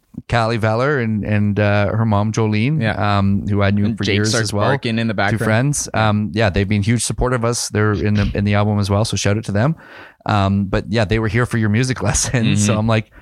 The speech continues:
Speaker 1: cool. So I just sat there at the kitchen table and wrote
Speaker 2: Started writing?
Speaker 1: a pu-, and then, and when they, and then when the actual lesson was done, it was like,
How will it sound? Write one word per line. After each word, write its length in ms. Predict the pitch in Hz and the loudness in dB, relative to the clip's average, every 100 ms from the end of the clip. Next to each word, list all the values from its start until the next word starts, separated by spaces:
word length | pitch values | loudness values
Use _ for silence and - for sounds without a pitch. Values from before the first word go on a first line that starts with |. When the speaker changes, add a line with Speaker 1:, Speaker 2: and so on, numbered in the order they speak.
| - _ | -20 _
Speaker 1:
cool. 380 | - 220 190 87 - - - | -4 -2 -2 -6 -14 -20 -20
So 340 | - 135 123 117 | -6 -2 0 0
I 120 | 113 | 0
just 200 | 113 113 | -2 -2
sat 200 | 123 131 | 0 0
there 120 | 120 | 0
at 80 | 104 | -2
the 60 | - | -2
kitchen 280 | 117 - | -2 -2
table 500 | 110 127 107 92 113 - _ _ _ | 0 0 2 0 0 -6 _ _ _
and 600 | 104 110 104 104 107 101 - _ _ _ _ _ - 82 | -4 0 2 2 2 0 -4 _ _ _ _ _ -14 -2
wrote 120 | 110 | 0
Speaker 2:
Started 220 | 117 127 | 2 0
writing? 460 | 120 123 - 170 127 | 0 0 0 0 0
Speaker 1:
a 80 | 104 | 0
pu-, 300 | - 120 139 | 0 0 2
and 100 | 120 | 0
then, 220 | 127 117 | 0 0
and 200 | 123 120 117 | 0 0 0
when 120 | 123 | 0
they, 100 | 120 | 0
and 240 | 110 117 | 0 0
then 260 | 117 113 95 | 0 0 0
when 180 | 113 110 | 0 0
the 140 | 113 | 2
actual 300 | 113 - 117 | 0 0 0
lesson 280 | 110 120 117 | 0 0 0
was 140 | 101 | 0
done, 280 | 92 120 123 | 0 0 0
it 40 | |
was 140 | 95 92 | 0 2
like, 260 | 101 95 | 2 0